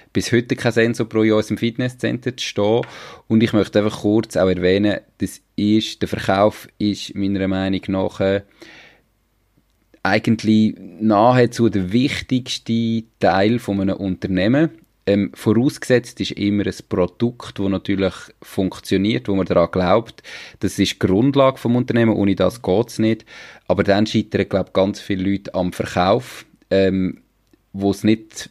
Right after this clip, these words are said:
anbringen, ihr Produkt, ihre Dienstleistung an den Mann zu bringen. Das ist mega schade, weil es gibt ganz viele gute Produkte daraus oder gute Dienstleistungen, die kein Abnehmer findet, weil Gründer sich irgendwie nicht getrauen zu verkaufen.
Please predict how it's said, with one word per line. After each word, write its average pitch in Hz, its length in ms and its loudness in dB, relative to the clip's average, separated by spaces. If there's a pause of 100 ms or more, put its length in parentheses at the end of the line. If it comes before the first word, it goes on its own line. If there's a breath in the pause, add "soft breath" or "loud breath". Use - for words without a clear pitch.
anbringen, 107 640 2 (680)
ihr 110 160 4 (140)
Produkt, 104 460 -2
ihre 95 180 -2
Dienstleistung 92 640 -4
an 90 100 0
den 90 60 0
Mann 85 240 -2
zu - 100 -16
bringen. 101 440 0 (360 loud breath)
Das 104 160 0
ist - 140 -4
mega 110 360 4
schade, 104 320 4
weil 101 60 2
es 87 100 -4
gibt - 260 -8
ganz 90 260 2
viele 98 180 0
gute 92 300 -2
Produkte 95 580 -4
daraus 90 300 -4
oder 85 140 -4
gute 90 240 -2
Dienstleistungen, 87 760 -4
die 87 80 -4 (140)
kein 87 240 -2
Abnehmer 92 400 0
findet, 101 680 0 (300 loud breath)
weil 98 220 4
Gründer 104 840 2
sich - 560 -6
irgendwie 90 560 -2 (360 soft breath)
nicht 95 240 0
getrauen 90 520 2
zu - 100 -10
verkaufen. - 640 -4